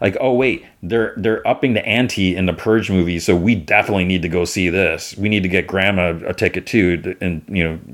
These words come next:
bring her to see this." I don't think the average person's gonna see that. They might be like, "Oh, another Purge movie, let's go." So, I don't know. Um, <laughs> and then the, the last bit of news.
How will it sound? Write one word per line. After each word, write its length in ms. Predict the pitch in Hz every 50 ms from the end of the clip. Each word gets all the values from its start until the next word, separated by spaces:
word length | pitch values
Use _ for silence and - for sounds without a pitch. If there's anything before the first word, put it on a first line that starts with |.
| - - - - - -
bring 180 | 90 92 92 82
her 140 | 95 92
to 60 | 87 82
see 180 | - 98 87
this." 300 | 82 80 80 73 - - - - - - - - - - -
I 60 | - 104
don't 120 | 110 107
think 200 | - 113 95 - - _ _ _
the 120 | - -
average 240 | - 95 101 95 -
person's 240 | - 98 90 - 98
gonna 80 | 90 82
see 140 | - 113 110
that. 180 | 87 82 80
They 120 | - 107 104
might 200 | 107 110 113 95
be 100 | 117 107
like, 160 | 101 98 95
"Oh, 160 | - 165 165 127
another 260 | 113 113 123 123 127
Purge 240 | 120 156 156 143 135
movie, 160 | 120 101 98
let's 200 | 95 107 101 -
go." 340 | - 143 120 92 87 87 - _ _ _ _ _ _ _ _ _ _ _ _
So, 380 | - - - 87 85 82 82 87 - - - - -
I 120 | - 95 95
don't 120 | 101 110
know. 220 | 104 85 80 87 92 - - - -
Um, 520 | 117 117 113 113 113 110 107 107 101 - _
<laughs> 60 | _
and 140 | - 127 -
then 180 | - 165 147 135
the, 180 | 131 127 123 120
the 140 | 120 120
last 380 | 117 113 113 110 120 123 - -
bit 120 | - -
of 80 | 131 131
news. 380 | 135 135 143 151 180 180 -